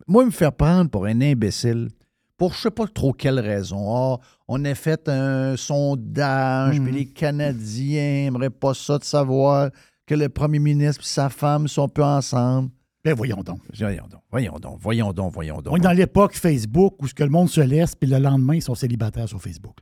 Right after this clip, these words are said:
Speaker 1: Ouais, mais c'est, oui, exact, c'est ça, là. Ben oui, oui, oui, c'est ça. On est, on est rendu, on est rendu à une patente de même, là.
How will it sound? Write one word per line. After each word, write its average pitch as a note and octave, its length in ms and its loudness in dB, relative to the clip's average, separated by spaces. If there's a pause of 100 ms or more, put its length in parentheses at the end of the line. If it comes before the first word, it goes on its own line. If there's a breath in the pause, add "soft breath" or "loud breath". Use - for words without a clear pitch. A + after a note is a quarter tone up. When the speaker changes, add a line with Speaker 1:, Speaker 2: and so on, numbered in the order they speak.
(100)
Speaker 1:
Ouais, C#3+ 200 0
mais G2+ 140 -10
c'est, - 140 -8
oui, C3+ 440 4
exact, E2+ 480 -6
c'est G2+ 140 -6
ça, G2+ 160 -4
là. B1+ 120 -8 (340)
Ben A#2+ 140 0
oui, C3 240 2
oui, G#2 100 -6
oui, B2 200 -4
c'est G#2 100 -10
ça. G#2+ 160 -4
On D#2 120 -8
est, D#2 80 -6
on D#2+ 100 -4
est F#2 80 -2
rendu, G#2+ 360 0
on G#2 60 0
est G#2 60 -2
rendu A2 180 0
à - 20 4
une A2+ 60 0
patente F2 280 -4
de D#2 60 -8
même, A#1+ 180 -10
là. G#1+ 100 -12